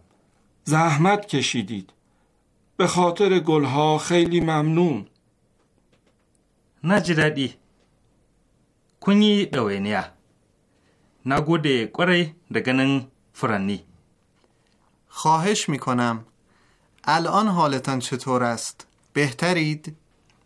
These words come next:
Speaker 2: Godiya nike. Yanzu yaya yanayin naka? Ka ji sauƙi?
Speaker 1: بله. امروز بهترم.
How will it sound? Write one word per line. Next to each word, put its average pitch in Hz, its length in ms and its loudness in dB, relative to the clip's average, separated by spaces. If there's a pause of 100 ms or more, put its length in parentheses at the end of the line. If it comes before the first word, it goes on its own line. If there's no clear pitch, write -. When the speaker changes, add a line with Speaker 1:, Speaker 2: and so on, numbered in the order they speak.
(800)
Speaker 2:
Godiya 151 560 2
nike. 180 420 -2 (560)
Yanzu 180 520 2
yaya 151 440 2
yanayin 147 480 2
naka? 107 320 -4 (920)
Ka 156 160 -2
ji 170 80 -2
sauƙi? 202 440 0 (1900)
Speaker 1:
بله. 156 640 0 (1000)
امروز 160 460 2
بهترم. 131 720 -2